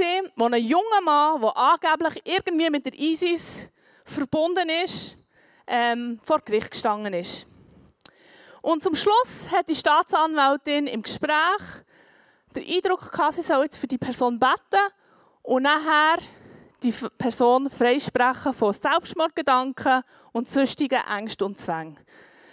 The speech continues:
Die Frau hat dem Mann seine Hand genommen und hat angefangen zu beten und gesagt: "Im Namen Jesus, du wirst dich nicht umbringen, du wirst keine Selbstmordgedanken haben, du bist frei von allem, was dich bis jetzt gefangen gehabt hat. Amen."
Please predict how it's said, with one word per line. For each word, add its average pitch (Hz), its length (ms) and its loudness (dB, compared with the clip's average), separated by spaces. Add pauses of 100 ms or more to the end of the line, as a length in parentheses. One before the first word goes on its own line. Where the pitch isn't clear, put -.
Die 220 80 -4
Frau 254 280 6
hat 254 160 0
dem 240 200 2
Mann 277 240 4 (680)
seine 233 320 -4
Hand 330 280 0
genommen 381 300 4
und 247 140 -2
hat 247 140 -2
angefangen - 240 -2
zu 185 80 0
beten 202 260 -2
und 202 80 0
gesagt: 220 220 -2
"Im 240 100 2
Namen 285 260 4
Jesus, 311 540 2 (280)
du 233 100 2
wirst 208 180 2
dich 202 80 -6
nicht 277 260 2
umbringen, 381 560 2 (260)
du 254 120 0
wirst 220 220 4
keine 381 400 2
Selbstmordgedanken 320 1200 2
haben, 294 180 4
du 269 100 0
bist 220 200 -2
frei 320 480 2
von - 240 2
allem, 339 420 4 (380)
was 233 100 2
dich 214 100 -4
bis 233 160 0
jetzt 269 200 0
gefangen 214 380 -2
gehabt 196 280 -2
hat. 160 340 -12
Amen." 202 580 2